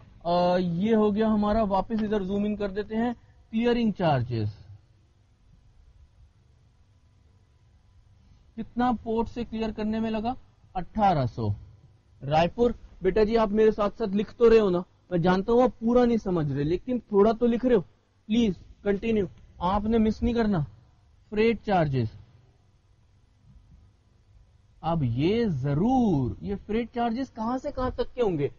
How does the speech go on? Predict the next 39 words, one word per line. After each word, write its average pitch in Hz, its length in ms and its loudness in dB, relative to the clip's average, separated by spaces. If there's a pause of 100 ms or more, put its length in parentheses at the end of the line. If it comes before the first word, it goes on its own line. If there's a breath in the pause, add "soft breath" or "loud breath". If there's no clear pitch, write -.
(200)
वो 220 100 -2
तो 247 200 2
already 247 280 2
सीआईएफ़ 277 560 0
है, 110 120 -6 (920)
फिर 269 140 2
हम 285 120 2
freight 240 280 2
charges 254 360 -2
क्यों 302 200 0
दोबारा 269 300 0
ऐड 233 200 0
कर 170 160 2
रहे 127 100 -4
हैं? 104 100 -8 (420)
जल्दी 226 300 0
से 262 100 0
तो 254 80 -2
बताओ, 240 300 -2 (1120)
हम 254 160 2
दोबारा 226 320 4
freight 262 320 -4
charges 247 380 0
क्यों 294 220 0
ऐड 220 140 2
कर 165 160 0
रहे 123 120 -4
हैं? - 120 -10 (500)
ये 180 100 2
तो 160 140 2
कोई 160 120 4
बात 151 260 2
नहीं 277 100 4
हुई। 294 100 2 (400)
अच्छा, 247 800 -4
सियालदा 190 560 0
ने 240 120 0
बताया 226 360 -2
answer, 185 600 -2